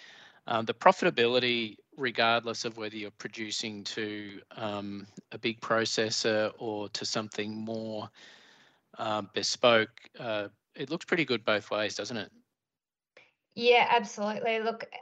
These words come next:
Speaker 2: more grass on the ground i-, and improved grazing conditions is absolutely helping the profitability of the farms. If they can lengthen the amount of time,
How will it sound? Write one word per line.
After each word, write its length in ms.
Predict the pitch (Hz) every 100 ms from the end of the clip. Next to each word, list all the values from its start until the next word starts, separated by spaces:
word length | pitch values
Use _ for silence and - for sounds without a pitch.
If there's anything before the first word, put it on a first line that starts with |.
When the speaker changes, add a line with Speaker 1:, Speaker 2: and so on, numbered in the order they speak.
| - _
Speaker 2:
more 320 | 254 254 254 247
grass 380 | 220 220 220
on 140 | 240 220
the 60 |
ground 520 | 214 208 208 196 208 208
i-, 180 | 240 214 _ _
and 140 | 208 208
improved 500 | 202 - 208 202 -
grazing 380 | 196 190 208
conditions 640 | 208 208 202 190 202 196 190
is 180 | 202 180
absolutely 640 | 208 202 - 202 185 202
helping 640 | 185 196 190 208 190 190 - -
the 120 | 202 185
profitability 800 | 196 185 202 202 196 196 190 190
of 100 | 185
the 80 | 202
farms. 440 | 202 196 196 190
If 120 | 208
they 140 | 208 208
can 240 | 214 202
lengthen 400 | 190 190 - 214
the 120 | 208
amount 300 | 202 202 202
of 80 | 196
time, 460 | - 202 190 196